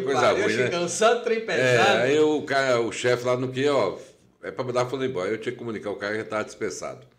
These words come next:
Speaker 1: Aí de lá eu ocupei, montei esses, essas feiras cobertas aqui de Teoflotone, o, o ceasa. Eles mandaram pro Belo Horizonte, fiz um curso lá.
Speaker 2: É, assim, como é que foi, é, é, essa, essa transição pro I M L, né?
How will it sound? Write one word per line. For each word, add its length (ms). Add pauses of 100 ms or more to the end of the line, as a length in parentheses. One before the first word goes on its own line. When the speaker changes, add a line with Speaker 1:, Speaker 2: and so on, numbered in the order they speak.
(760)
Speaker 1:
Aí 140
de 120
lá 220
eu 360
ocupei, 760
montei 320
esses, 480
essas 320
feiras 240
cobertas 540
aqui 180
de 100
Teoflotone, 680
o, 400
o 60
ceasa. 680 (880)
Eles 300
mandaram 340
pro 100
Belo 160
Horizonte, 300
fiz 160
um 100
curso 380
lá. 260 (1000)
Speaker 2:
É, 680 (420)
assim, 260
como 180
é 60
que 100
foi, 280
é, 160
é, 400
essa, 720
essa 160
transição 720
pro 120
I 100
M 180
L, 280
né? 260